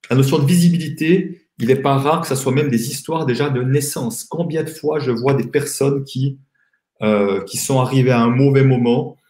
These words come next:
où les parents n'étaient pas mariés, je prends cet exemple-là parce que je l'ai souvent vécu, et puis les parents se sont vite mariés,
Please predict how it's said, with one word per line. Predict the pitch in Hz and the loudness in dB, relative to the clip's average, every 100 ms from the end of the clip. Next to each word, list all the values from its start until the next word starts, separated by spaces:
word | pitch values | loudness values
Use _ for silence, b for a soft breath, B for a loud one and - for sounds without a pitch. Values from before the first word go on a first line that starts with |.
| _ _ | _ _
où | - | -2
les | 120 120 | 0 0
parents | 135 131 135 | 0 0 -2
n'étaient | 123 113 | -2 -4
pas | 107 135 | -2 0
mariés, | 131 120 117 139 | 0 0 -2 -2
je | - | -4
prends | 117 | -8
cet | - | -4
exemple-là | 110 117 113 123 120 | -4 -4 -4 -2 -4
parce | 104 | -6
que | |
je | - | -12
l'ai | |
souvent | - 143 131 | -8 -4 -2
vécu, | 117 117 - 135 - b b b | -2 -4 -4 -6 -8 b b b
et | 107 | -12
puis | - 127 | -4 -2
les | - | -2
parents | 135 139 | 0 -2
se | - | -2
sont | 120 117 | -2 -2
vite | 175 175 | -2 -4
mariés, | 139 127 117 120 131 | -4 -2 0 -2 -2